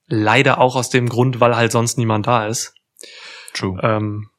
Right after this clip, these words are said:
Speaker 1: deswegen, deswegen machen sie das jetzt hier. Und ja, ich werde hier ein gutes Match sehen, so, da bin ich sicher. Das, das, das wird schon cool. Das wird aber, glaub ich, auch eher so eine, boah, mehr an der zehn Minuten Marke orientiertes, äh, Match.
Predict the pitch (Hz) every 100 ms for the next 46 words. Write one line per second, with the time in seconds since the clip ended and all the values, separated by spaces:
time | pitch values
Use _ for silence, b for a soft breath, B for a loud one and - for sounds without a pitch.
0 | _ - 110 120 110 110 107 - 117 120
1 | 113 120 135 127 123 - 117 - 123 123
2 | 123 B B B - 110 123 127 101 -
3 | 135 127 127 120 123 123 113 131 - 110
4 | 104 101 - 117 107 107 107 - 127 107
5 | 107 - B B B B _ 110 - 104
6 | - 107 139 - 113 - 139 151 143 127
7 | - 135 147 127 117 120 123 - 123 -
8 | 135 131 127 127 131 - 135 - - -
9 | 214 - - b b b - 123 135 131
10 | 120 - 135 131 120 117 - 110 113 131
11 | 120 113 107 - 117 110 104 - - 120
12 | 107 104 - _ _ - - - -